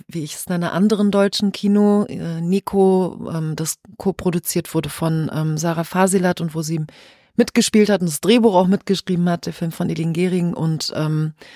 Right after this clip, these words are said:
Futur drei von Jünglinge, vom Jünglinge-Kollektiv,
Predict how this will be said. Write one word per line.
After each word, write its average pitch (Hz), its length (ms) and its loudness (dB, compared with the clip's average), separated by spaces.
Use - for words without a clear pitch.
Futur 180 260 -2
drei 170 400 0
von 175 220 2
Jünglinge, 190 520 6
vom 175 200 -2
Jünglinge-Kollektiv, 185 1000 0